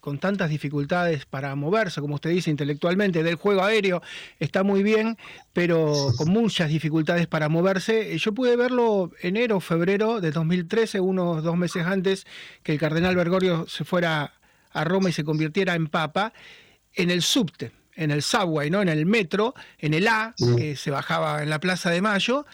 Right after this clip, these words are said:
Speaker 1: y la gente estaba alrededor de él, y él subió las escaleras, y uno lo ve ahora y se pregunta, bueno, ¿es el desgaste del poder o tiene que ver con que se produzca a esta edad un declive así tan pronunciado?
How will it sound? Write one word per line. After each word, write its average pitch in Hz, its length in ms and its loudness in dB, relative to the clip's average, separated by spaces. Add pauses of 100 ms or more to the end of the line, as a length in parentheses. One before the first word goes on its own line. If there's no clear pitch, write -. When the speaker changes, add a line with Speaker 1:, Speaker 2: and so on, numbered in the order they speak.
(300)
Speaker 1:
y 180 160 0
la 175 120 2
gente 240 300 -2
estaba 233 300 0
alrededor 196 340 0
de 196 300 2
él, 151 100 -2
y 196 100 -2
él 302 180 -2 (340)
subió 196 280 -2
las 220 180 -4
escaleras, 202 680 0 (360)
y 196 120 -2
uno 302 160 2
lo 226 120 4
ve 220 140 4
ahora 214 380 4
y 165 80 0
se 180 120 -4
pregunta, 180 380 2
bueno, 208 240 2
¿es 233 380 0
el 202 120 2
desgaste 196 400 -2
del 170 200 0
poder 240 360 0
o 185 160 -2
tiene 214 280 -2
que 170 140 -2
ver 202 180 0
con 180 180 0
que 160 240 -2 (300)
se - 180 -6
produzca 180 460 2
a - 20 2
esta 160 160 -2
edad 175 160 0
un 170 180 0
declive 165 400 0
así 156 200 -2
tan 165 160 -2
pronunciado? 147 560 -4